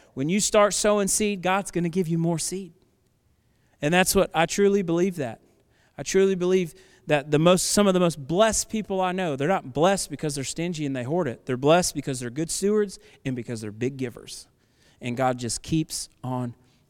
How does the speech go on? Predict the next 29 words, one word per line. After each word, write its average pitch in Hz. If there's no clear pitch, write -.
blessing 107
them. 120
Listen, 120
we 143
are 156
a 147
church -
that 123
excels 135
in 127
generosity. 113
And -
I 131
wanna 151
close 151
today 135
with 120
really 143
just 143
an 135
example 127
of 113
how 127
generous 123
you 123
are 117
as 113
a 104
church. -